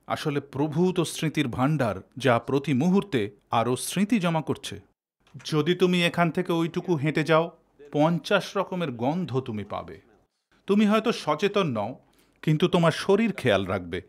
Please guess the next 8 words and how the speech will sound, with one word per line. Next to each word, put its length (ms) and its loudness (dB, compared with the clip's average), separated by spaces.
এবং 220 6
চিনতেও 420 6
পারবে। 500 4
এই 160 10
কারণেই 400 6
তুমি 220 2
বুঝতে 340 4
পারো 320 4